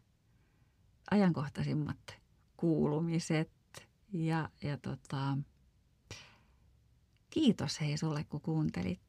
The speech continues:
tän jakson. Olipas mukavaa pitkästä aikaa jutella täällä ja ensi kertaan. Toivon mukaan näitä nyt ei tarvii, tai sitä ei tarvii odottaa ihan niin pitkään kuin edellistä.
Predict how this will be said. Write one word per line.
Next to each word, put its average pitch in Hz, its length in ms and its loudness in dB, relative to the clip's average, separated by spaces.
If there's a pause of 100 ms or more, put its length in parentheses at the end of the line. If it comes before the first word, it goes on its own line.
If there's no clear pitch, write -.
(100)
tän 160 240 -2
jakson. 170 500 -4
Olipas 160 400 -4
mukavaa - 400 -6
pitkästä - 440 -6
aikaa - 260 -8 (400)
jutella - 360 -6 (100)
täällä 220 280 0
ja 214 140 4 (1400)
ensi 240 440 6
kertaan. 180 840 2
Toivon 180 320 6
mukaan 147 340 0
näitä 147 280 0
nyt 156 180 0 (600)
ei 139 220 -2
tarvii, 156 640 -4
tai 147 200 -2
sitä 151 300 -2
ei 147 100 -2
tarvii 143 380 -4
odottaa - 440 -8
ihan 151 280 -4
niin - 320 -4
pitkään - 720 -6 (140)
kuin 165 320 -2
edellistä. - 760 -4